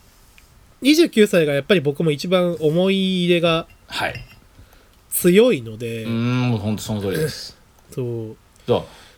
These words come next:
Speaker 2: ら、ね、ある意味もう本編で何歳が入ってるから、
Speaker 1: そう。
Speaker 2: もう何歳とカナリアが一回のライブで聴けるって、まあ、こんなことないですよ。
Speaker 1: そうなんですよ。あの、当時ぶりだし、それも。
Speaker 2: うん。
Speaker 1: あの、僕、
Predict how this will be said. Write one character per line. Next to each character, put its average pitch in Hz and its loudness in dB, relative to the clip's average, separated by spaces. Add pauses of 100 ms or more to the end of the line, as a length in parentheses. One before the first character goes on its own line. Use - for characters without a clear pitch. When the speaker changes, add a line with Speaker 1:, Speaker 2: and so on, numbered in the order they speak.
Speaker 2:
ら、 175 -4
ね、 - -4
あ 156 0
る 233 2
意 - 0
味 123 -2
も 95 -6
う - -8
本 254 4
編 123 0
で 107 -2
何 175 2
歳 117 2
が 180 2
入 196 4
っ - -6
て 101 -4
る 87 -10
か - -8
ら、 92 -2 (800)
Speaker 1:
そ 180 2
う。 - -10
Speaker 2:
も 98 -6
う - -2
何 226 4
歳 135 4
と 113 -4
カ - -2
ナ 170 6
リ 196 4
ア 185 0
が 165 2
一 110 -4
回 226 4
の 143 0
ラ 110 2
イ 110 2
ブ 104 -2
で - -2
聴 - -10
け 139 2
る 127 0
っ - -8
て、 - -12
ま 87 -8
あ、 85 -10
こ - -6
ん - 2
な 185 4
こ 190 0
と - -12
な - -2
い 117 0
で 104 -4
す - -8
よ。 - -20 (340)
Speaker 1:
そ 185 0
う 139 0
な 127 -6
ん 117 -12
で 117 -10
す - -14
よ。 101 -14 (1300)
あ 127 -8
の、 123 -8 (260)
当 220 6
時 202 0
ぶ 165 2
り 165 -2
だ 160 0
し、 120 -10
そ - -10
れ 101 -4
も。 98 -4
Speaker 2:
う - -2
ん。 92 -8 (760)
Speaker 1:
あ 143 -2
の、 139 0
僕、 220 2